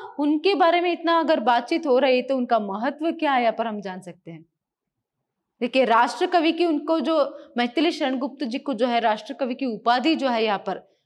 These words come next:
गांधी जी ने दिया था और उनकी जन्म दिवस को, मैथिली शरण गुप्त जी की जो जन्म दिवस है उसे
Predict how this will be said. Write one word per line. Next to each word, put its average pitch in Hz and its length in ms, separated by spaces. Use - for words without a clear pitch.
गांधी 208 380
जी 202 180
ने 202 240
दिया 190 280
था - 260
और 269 120
उनकी 294 300
जन्म 247 380
दिवस 226 340
को, 220 100
मैथिली 214 360
शरण 254 260
गुप्त 247 240
जी 220 120
की 240 140
जो 214 160
जन्म 190 360
दिवस 220 340
है 214 60
उसे 214 320